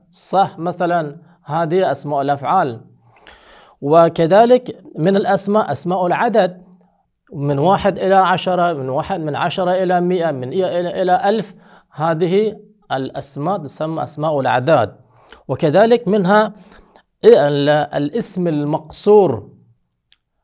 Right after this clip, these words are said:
الاسم المقصور ما هو الاسم الذي يكون في آخره ألف، مثل موسى، عيسى، وكذلك <clears throat> والاسم ال-،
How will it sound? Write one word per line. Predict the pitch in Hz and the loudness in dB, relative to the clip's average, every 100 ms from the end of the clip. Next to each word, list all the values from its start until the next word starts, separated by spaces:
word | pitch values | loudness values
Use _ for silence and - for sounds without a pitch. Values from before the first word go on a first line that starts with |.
| _ _ _ | _ _ _
الاسم | 160 151 208 202 220 | -10 -2 -2 0 0
المقصور | 220 220 226 - 220 220 208 - - | 0 -2 -4 -2 4 6 4 -4 -12
ما | 147 147 | -6 -4
هو | 147 170 | -2 -2
الاسم | 156 139 214 - 165 | -2 0 -4 -2 -4
الذي | 156 196 185 175 | -2 -2 0 0
يكون | 147 147 190 151 | 0 -2 -4 -4
في | 147 147 | -4 -6
آخره | 151 135 - 180 180 190 214 | -4 -8 -4 -2 0 0 0
ألف، | 220 180 - - _ _ _ _ _ | 0 -2 -8 -20 _ _ _ _ _
مثل | 156 151 170 | -10 -6 -2
موسى، | 170 269 - 202 170 131 - - | -2 -2 -2 -4 -4 -8 -20 -16
عيسى، | - 135 220 190 202 180 - - - _ _ _ _ _ _ _ _ _ | -6 -2 -2 -2 -2 -2 -4 -12 -20 _ _ _ _ _ _ _ _ _
وكذلك | - 156 170 165 160 151 214 226 214 - | -8 2 2 2 0 2 2 2 -2 -4
<clears throat> | 208 226 220 143 - - _ _ _ _ _ _ _ - | -6 -4 -4 -8 -10 -20 _ _ _ _ _ _ _ -8
والاسم | 143 156 151 175 208 190 | 0 0 0 -2 -2 0
ال-، | 185 160 147 147 139 - | 0 0 2 0 -2 -8